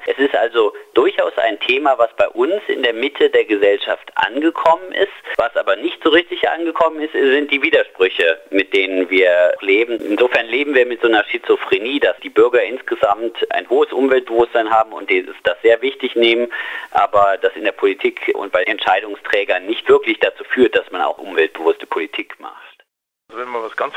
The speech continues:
Speaker 2: Großes passiert, wie Fukushima oder so, dann hat man schon eine längere Zeit eine Aufmerksamkeit, die da ist.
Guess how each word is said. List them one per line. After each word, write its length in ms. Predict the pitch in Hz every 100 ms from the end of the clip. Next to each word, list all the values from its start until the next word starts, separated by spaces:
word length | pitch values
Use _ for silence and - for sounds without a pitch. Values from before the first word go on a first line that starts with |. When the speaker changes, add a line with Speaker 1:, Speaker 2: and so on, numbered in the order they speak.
| -
Speaker 2:
Großes 280 | 143 - -
passiert, 380 | 120 - 131
wie 40 | 110
Fukushima 840 | - 160 - - 151 185 127 101
oder 200 | 87 87
so, 300 | - 104 131 -
dann 180 | 127 120
hat 180 | -
man 380 | 143 131 127 123 - -
schon 240 | 135 135
eine 120 | 131 120
längere 440 | 113 139 139 131
Zeit 240 | - 120 127
eine 140 | 123
Aufmerksamkeit, 880 | 143 - 135 - 160 147 - 123 135
die 80 | 110
da 260 | 101 127
ist. 200 | 143 143